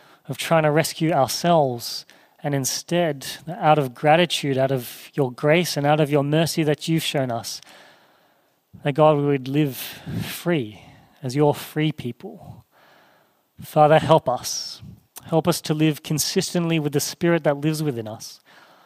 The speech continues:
Help us to draw near to you, to be sensitive to your Spirit,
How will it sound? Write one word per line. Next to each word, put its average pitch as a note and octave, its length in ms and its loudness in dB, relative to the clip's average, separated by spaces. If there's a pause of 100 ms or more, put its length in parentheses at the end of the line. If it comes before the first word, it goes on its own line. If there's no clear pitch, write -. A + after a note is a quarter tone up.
(240)
Help D#3+ 180 2
us D#3+ 180 0
to E3 100 -2
draw E3 240 6
near E3+ 360 2
to - 200 -4
you, D#3+ 420 -2 (300)
to - 120 -8
be E3 100 4
sensitive E3 580 0
to - 140 -6
your D#3+ 220 4
Spirit, C3+ 440 -8